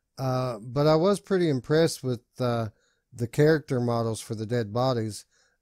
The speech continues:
uh, considering what the Quest is, you know, a, a Snapdragon eight thirty-five optimized to the gills, you know.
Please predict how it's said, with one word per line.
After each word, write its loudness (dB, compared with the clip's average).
uh, -6
considering 2
what 2
the -2
Quest 0
is, 0
you -4
know, -4
a, -8
a -12
Snapdragon -2
eight -4
thirty-five -2
optimized 2
to -2
the -4
gills, -2
you -8
know. -8